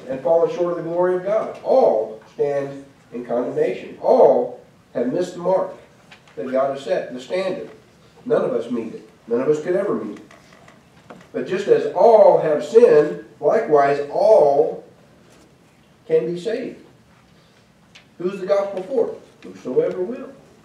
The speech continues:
Jesus died once for all. Not for most, not for some, but for all. Whosoever.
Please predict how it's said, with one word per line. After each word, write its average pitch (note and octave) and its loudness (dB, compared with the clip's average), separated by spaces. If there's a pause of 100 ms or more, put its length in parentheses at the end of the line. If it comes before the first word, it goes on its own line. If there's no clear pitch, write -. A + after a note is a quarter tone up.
(2000)
Jesus D#3+ -6
died D#3 0
once - 0 (920)
for G#3 2
all. A3 0
Not G3+ -4
for F#3+ -4
most, C3 2 (120)
not A3 0
for - -2
some, - 0
but - -4
for F#3 -6
all. G#3+ -6 (1080)
Whosoever. F#3 -10